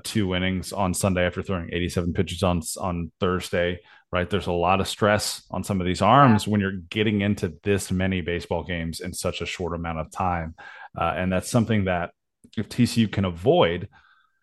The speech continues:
Speaker 1: then they're gonna be in really good shape because they
Speaker 2: Sure.
Speaker 1: have the talent on, on the mound, and they have the talent, as we've seen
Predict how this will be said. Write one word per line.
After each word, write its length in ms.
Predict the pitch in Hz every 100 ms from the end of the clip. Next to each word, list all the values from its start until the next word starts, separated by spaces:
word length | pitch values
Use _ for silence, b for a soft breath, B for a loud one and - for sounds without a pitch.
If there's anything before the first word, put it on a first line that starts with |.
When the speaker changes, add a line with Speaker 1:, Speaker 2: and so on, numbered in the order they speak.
| b
Speaker 1:
then 100 | 113
they're 100 | 113
gonna 180 | 113 139
be 160 | 123 123
in 160 | 95
really 260 | 87 110 104
good 260 | 85 95 -
shape 300 | - 95 -
because 300 | 90 98 -
they 100 | 92
Speaker 2:
Sure. 80 |
Speaker 1:
have 380 | - 110 113 110
the 80 | 104
talent 420 | - 98 95 92
on, 300 | 92 90 87 82
on 140 | 87
the 80 | 90
mound, 300 | 87 85 85
and 80 | 87
they 80 |
have 220 | 85 98 95
the 60 |
talent, 380 | - 95 90 90
as 140 | 87
we've 100 | 87
seen 380 | - 95 87 87